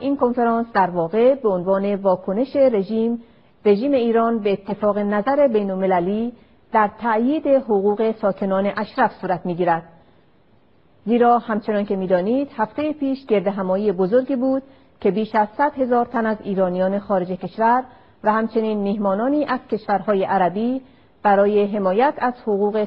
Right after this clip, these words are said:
ساکنان اشرف در پاریس در آن شرکت داشتند و در این گرد همایی حمایت اکثریت پارلمان‌های سی کشور جهان در حمایت از حقوق ساکنان اشرف اعلام گردید. یعنی اقدام رژیم به عنوان واکنشی نسبت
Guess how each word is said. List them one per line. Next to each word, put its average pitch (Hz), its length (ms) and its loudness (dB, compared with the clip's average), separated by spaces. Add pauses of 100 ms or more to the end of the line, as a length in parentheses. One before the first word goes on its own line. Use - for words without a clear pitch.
ساکنان 214 420 -2
اشرف 247 480 -2
در 196 140 2 (100)
پاریس 202 360 0
در 196 140 2
آن 196 80 -2
شرکت 240 400 -4
داشتند 254 500 -2 (440)
و 208 120 4
در 214 120 4
این 302 160 0
گرد 262 200 2
همایی 254 560 0 (340)
حمایت 208 400 0
اکثریت 214 880 -2
پارلمان‌های 208 720 0 (120)
سی 294 100 -4
کشور 220 440 -2
جهان 214 480 -2 (320)
در 208 140 4
حمایت 196 500 -2
از 196 140 0 (120)
حقوق 196 420 0
ساکنان 190 540 -2
اشرف 196 520 -2
اعلام 175 340 -2
گردید. 170 360 0 (800)
یعنی 254 440 2
اقدام 220 460 0 (120)
رژیم 220 500 0 (280)
به 202 60 2
عنوان 202 460 2
واکنشی 208 720 0
نسبت 220 420 -2